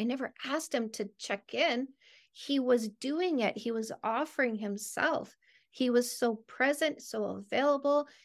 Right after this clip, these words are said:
He would bring, I had a shitty radio. He brought a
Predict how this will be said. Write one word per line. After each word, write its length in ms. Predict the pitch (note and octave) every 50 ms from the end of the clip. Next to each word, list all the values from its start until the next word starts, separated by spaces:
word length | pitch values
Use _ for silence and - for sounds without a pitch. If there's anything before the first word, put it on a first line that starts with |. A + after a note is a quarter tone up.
| _
He 200 | _ - C4 B3 B3
would 220 | A#3+ A#3+ G#3+ G3+
bring, 340 | - B3 B3 B3 B3+ B3 - -
I 100 | A3 A3
had 220 | A3 A#3 A3+ G#3+
a 60 | G3+ F#3
shitty 420 | F#3+ - - - C#4 D4 D4+ D4+
radio. 280 | D4 C#4+ D4 D4 D4 D4+
He 120 | D#4 C4 A#3+
brought 240 | A3 G#3 G#3 G3+
a 60 | F3+